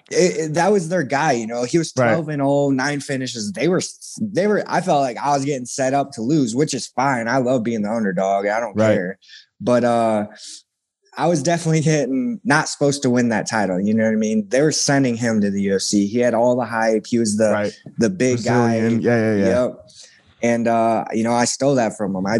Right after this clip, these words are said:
Speaker 2: I whooped his ass. He, he had a great first round. I'm not gonna sit here and act like I, I destroyed him the whole fight, 'cause I didn't. He definitely beat me up the first round, but, uh,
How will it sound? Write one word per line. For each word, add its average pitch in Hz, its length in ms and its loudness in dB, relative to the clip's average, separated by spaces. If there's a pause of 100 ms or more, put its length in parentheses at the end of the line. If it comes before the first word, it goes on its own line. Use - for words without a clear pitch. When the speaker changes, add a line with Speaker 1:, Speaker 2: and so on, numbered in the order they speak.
(140)
Speaker 2:
I 120 100 0 (280)
whooped 135 260 0
his 127 180 -2
ass. 135 320 0
He, 139 260 0
he 135 120 -4
had 151 140 2
a 156 40 0
great 143 280 0
first 147 240 -2
round. 131 240 2
I'm 127 80 2
not 127 180 2
gonna 123 260 -2 (260)
sit 147 220 0
here 135 100 2
and 131 100 -4
act 127 220 -2
like 120 140 2
I, 110 240 2 (260)
I 117 100 4
destroyed 127 360 2
him 123 80 0
the 117 60 -2
whole 127 140 0
fight, 131 240 0
'cause 104 80 -4
I 110 80 0
didn't. 120 360 2
He 127 140 0 (280)
definitely 147 380 2
beat 131 180 2
me 131 160 2
up 123 160 0
the 120 80 -6
first 131 280 2
round, 135 300 2
but, 117 160 2
uh, 117 240 2